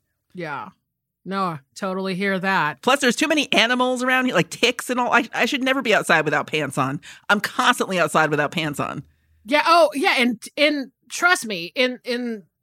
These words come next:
Speaker 1: if you live in the woods and it's, like, the ticks are out, you're supposed to wear, like, long sleeves and long pants.
Speaker 2: Yeah.
Speaker 1: Like,
Speaker 2: And I'm
Speaker 1: not,
Speaker 2: out here,
Speaker 1: no
Speaker 2: like
Speaker 1: shirt, only shorts, no shoes.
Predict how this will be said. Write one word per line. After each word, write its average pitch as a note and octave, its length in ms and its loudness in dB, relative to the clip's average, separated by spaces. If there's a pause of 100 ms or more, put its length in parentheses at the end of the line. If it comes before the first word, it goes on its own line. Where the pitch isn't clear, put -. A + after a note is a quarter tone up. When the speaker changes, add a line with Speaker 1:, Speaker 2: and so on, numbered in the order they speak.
(300)
Speaker 1:
if A#3 140 -2
you D#4+ 120 0
live F#4+ 160 2
in F4 80 -2
the C#4 60 2
woods A#3 520 2
and A3 140 2
it's, F#3 180 -4
like, G#3 200 -4
the F#3+ 80 -16
ticks - 560 -2 (160)
are B3 160 6
out, B3+ 300 4
you're C4 180 0
supposed - 460 0
to C4+ 40 -8
wear, A#3+ 160 -2
like, G#3 260 -4
long G#3+ 260 2
sleeves A3+ 480 -4
and F#3 260 -4
long F3+ 240 -4
pants. A3 440 -8 (240)
Speaker 2:
Yeah. E3+ 220 4
Speaker 1:
Like, F#3 320 -6 (720)
Speaker 2:
And F#3+ 140 2
I'm A3 80 4
Speaker 1:
not, B3 160 6
Speaker 2:
out G#3+ 40 -2
here, A3+ 140 2
Speaker 1:
no B3+ 120 6
Speaker 2:
like C4 100 6
Speaker 1:
shirt, A#3+ 520 4
only A#3 280 4
shorts, A3 580 0
no G#3 340 4
shoes. F#3+ 640 2